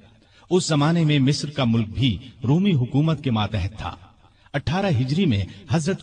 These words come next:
उमर ने हजरत अम्र बिन आस रजी अल्लाह अन्हु को चार हजार का लश्कर देकर मिस्र रवाना किया। मिस्र का हाकिम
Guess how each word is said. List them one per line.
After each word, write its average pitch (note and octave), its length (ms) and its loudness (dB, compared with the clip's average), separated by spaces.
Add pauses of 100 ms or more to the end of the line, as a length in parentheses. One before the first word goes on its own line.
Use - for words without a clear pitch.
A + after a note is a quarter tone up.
उमर D#3 200 2
ने A#2 220 2 (260)
हजरत D3+ 420 0
अम्र E3+ 260 2
बिन C#3 260 2 (120)
आस C#3 280 0
रजी C#3+ 220 -2
अल्लाह B2+ 340 0
अन्हु B2+ 380 0
को G#2 260 -2 (180)
चार D#3+ 240 2
हजार A#2+ 340 0
का B2+ 120 -4
लश्कर A2+ 340 -2
देकर A#2 340 -2
मिस्र G#2+ 320 -2
रवाना G#2 420 0
किया। G2+ 340 -6 (640)
मिस्र F3 300 2
का B2 140 -2
हाकिम A2+ 460 0